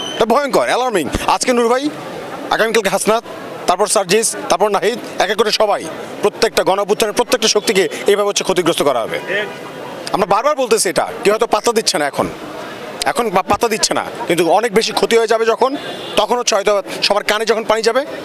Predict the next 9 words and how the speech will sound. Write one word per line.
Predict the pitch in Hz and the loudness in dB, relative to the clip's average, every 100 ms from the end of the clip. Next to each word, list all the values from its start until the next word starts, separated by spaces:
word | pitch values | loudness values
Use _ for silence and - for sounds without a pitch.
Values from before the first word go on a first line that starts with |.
| - - | -10 -2
তখন | 208 226 | 0 2
সবাই | 208 208 | 2 0
হচ্ছে | 196 190 | 2 0
সরব | - 170 139 | 2 0 0
হবে। | 120 92 - - - - - - - - - 202 180 - - | 0 -2 -4 -10 -12 -10 -12 -12 -12 -12 -6 -4 -4 -8 -2
আমরা | 156 | 0
বারবার | 180 220 285 | 2 2 0
বলতেছি | 247 170 151 - - - - - - - - - - - - - | 0 0 0 -2 -6 -10 -10 -10 -10 -10 -10 -10 -8 -8 -8 -2
যে | 156 165 | 0 0